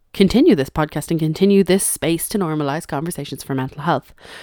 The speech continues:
So I suppose if we're talking about, like the poem said, creating a vision for tomorrow, I am grateful that is continuing my vision of this podcast. And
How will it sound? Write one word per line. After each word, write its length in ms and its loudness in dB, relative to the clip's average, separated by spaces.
So 200 2
I 40 0
suppose 240 -2
if 60 -6
we're 80 -2
talking 240 -2
about, 220 0
like 180 -2
the 240 0
poem 240 -4
said, 260 -2
creating 320 -2
a 60 -2
vision 260 -4
for 140 -10
tomorrow, 580 -2
I 140 2
am 120 6
grateful 580 0
that 160 0
is 180 -2
continuing 560 -2
my 160 2
vision 340 -2
of 80 -4
this 120 -6
podcast. 600 -6
And 440 0